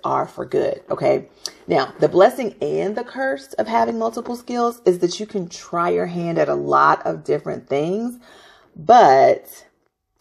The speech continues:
you sometimes find yourself not actually sticking with anything long enough to see if it is the one, because it takes a while for your business to start generating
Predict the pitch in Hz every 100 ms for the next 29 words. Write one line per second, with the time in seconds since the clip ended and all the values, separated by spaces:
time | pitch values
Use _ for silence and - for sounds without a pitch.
0 | _ _ - 175 185 185 185 170 160 -
1 | 147 147 139 143 139 135 143 139 131 -
2 | 143 135 - 147 170 165 147 - - 143
3 | 151 170 185 185 180 180 180 180 175 -
4 | - - 151 - 135 - 143 - 147 143
5 | 139 127 131 113 135 104 - - - -
6 | - 165 180 175 - 156 - 220 220 330
7 | 277 302 247 180 180 175 165 160 180 165
8 | - 160 151 151 - 151 143 143 143 143